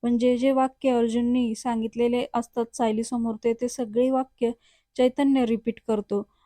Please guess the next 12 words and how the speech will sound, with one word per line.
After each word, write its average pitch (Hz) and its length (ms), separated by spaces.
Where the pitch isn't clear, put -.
आणि 214 220
आता 254 260
हे 220 180
बघून 208 300
मात्र 247 320
अर्जुन 226 380
त्याला 233 260
पुन्हा 233 320
पुन्हा 254 320
गप्प 233 260
बसायला 240 380
लावतो. 240 360